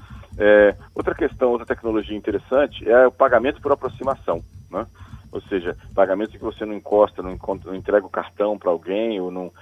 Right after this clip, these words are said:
não encosta no, no dispositivo lá. E essa também é uma tecnologia que já vem, é, já, já tava, de novo, né, também, uma tecnologia que tava vindo com uma adoção bastante lenta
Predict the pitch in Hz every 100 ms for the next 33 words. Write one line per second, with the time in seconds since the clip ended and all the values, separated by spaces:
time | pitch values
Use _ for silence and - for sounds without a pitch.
0 | - _ 90 90 - 104 - 90 90 90
1 | 90 85 _ 92 - 95 92 87 92 -
2 | - _ 95 110 117 113 110 110 107 -
3 | 104 92 95 110 - 117 101 95 101 104
4 | - _ _ - 92 92 90 87 85 -
5 | 95 127 120 - 127 117 101 90 107 104
6 | 92 95 107 101 90 92 - 101 92 -
7 | 107 92 113 120 110 90 - - 202 202
8 | - 95 95 - - 117 131 - 95